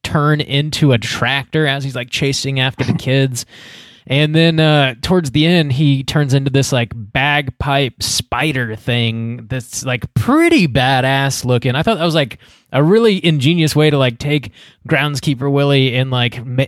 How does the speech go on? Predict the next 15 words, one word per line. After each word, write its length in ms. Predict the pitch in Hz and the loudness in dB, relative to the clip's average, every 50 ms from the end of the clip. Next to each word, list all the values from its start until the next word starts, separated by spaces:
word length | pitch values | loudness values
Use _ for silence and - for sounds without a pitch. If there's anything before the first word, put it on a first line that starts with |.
| 135 131 | -2 0
make 300 | 131 139 147 147 143 135 | 0 2 2 2 2 2
him 240 | 143 151 139 135 | 2 0 0 0
into, 420 | 139 131 139 139 135 131 - 135 123 | 0 0 -2 -2 -2 -2 0 2 2
like, 200 | 117 117 117 - | 2 2 0 -2
an 100 | 117 120 | -6 -6
Elm 180 | 117 117 117 | -4 -4 -4
Street 320 | 117 - - 127 117 110 110 | -4 -6 -4 -4 -4 -4 -6
type 280 | - 117 117 110 - | -6 -8 -8 -8 -8
figure 320 | - - 117 113 120 120 110 | -8 -6 -4 -4 -2 -2 -2
with 160 | 117 113 - | -2 -4 -4
the, 100 | - 117 | -6 -8
like, 200 | - 113 110 - | -8 -10 -8 -6
the 80 | 120 107 | -6 -6
bagpipe 640 | 107 - 117 107 107 107 - - 113 107 104 - | -6 -6 -6 -6 -8 -8 -6 -4 -4 -4 -4 -6
situation. 600 | - - 110 - 107 113 117 110 101 117 113 107 | -6 -8 -6 -4 -2 0 0 0 -2 -4 -6 -6